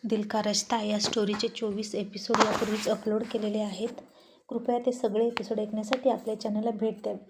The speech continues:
आता कृष्णा सईची ओढणी पडली होती आणि तो तिच्याकडे त्याच्या रूममधून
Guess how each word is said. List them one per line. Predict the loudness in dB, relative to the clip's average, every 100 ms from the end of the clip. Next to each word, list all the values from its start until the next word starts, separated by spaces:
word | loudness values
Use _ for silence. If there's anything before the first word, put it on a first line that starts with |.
| -20 -20 -20 _ _ _ _ _ _ _ _ _ _ _ _ _ _ _ _ _ _ _ -20 -20 -20 -20 -20 -20 -20 -20 -8 -6
आता | -2 -2 -2 -8 -14 -4
कृष्णा | -4 0 0
सईची | 2 0 0 2
ओढणी | 2 2 0
पडली | 0 0 0
होती | 0 -2 -4
आणि | -2 -2 0
तो | -2
तिच्याकडे | -2 -4 -4 -4
त्याच्या | -4 -2 -2
रूममधून | 0 0 0 0